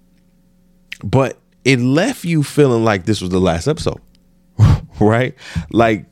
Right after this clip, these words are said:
th-, there's supposed to be twenty-three episodes in J J K. And, and this one in particular with number eighteen, it left you feeling like,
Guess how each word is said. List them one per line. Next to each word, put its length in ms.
th-, 200
there's 240
supposed 280
to 60
be 100
twenty-three 460
episodes 600
in 200
J 160
J 180
K. 300
And, 400
and 260
this 220
one 140
in 100
particular 460
with 180
number 180
eighteen, 400
it 140
left 300
you 120
feeling 420
like, 440